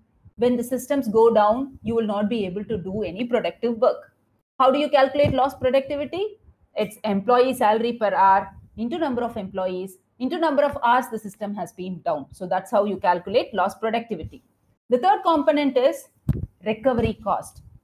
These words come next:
There could be some problem. There is some problem that has happened. How do you recover? How do you repair?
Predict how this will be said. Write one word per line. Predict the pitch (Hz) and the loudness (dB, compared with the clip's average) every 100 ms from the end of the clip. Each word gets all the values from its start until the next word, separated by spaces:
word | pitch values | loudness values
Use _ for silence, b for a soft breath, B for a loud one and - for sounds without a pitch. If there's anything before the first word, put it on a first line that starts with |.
| - - - | -20 -20 -2
There | 220 214 | 0 2
could | 233 196 | 0 0
be | 233 | -2
some | 226 208 | -2 -2
problem. | 214 214 220 247 233 | 2 4 4 0 0
There | 190 | 0
is | 190 | -2
some | 214 185 170 - _ | -8 -8 -10 -18 _
problem | 214 220 233 | 0 2 0
that | 220 208 | -2 -4
has | 208 | -2
happened. | 226 214 247 240 | -2 0 -2 -2
How | 220 220 | -2 0
do | 247 | 0
you | 233 | -2
recover? | 202 208 220 240 247 262 - - | -4 -4 -4 -2 -4 -6 -10 -6
How | 214 | -2
do | 240 | 0
you | 233 | -2
repair? | 185 196 196 247 247 262 | -2 -6 -4 2 4 4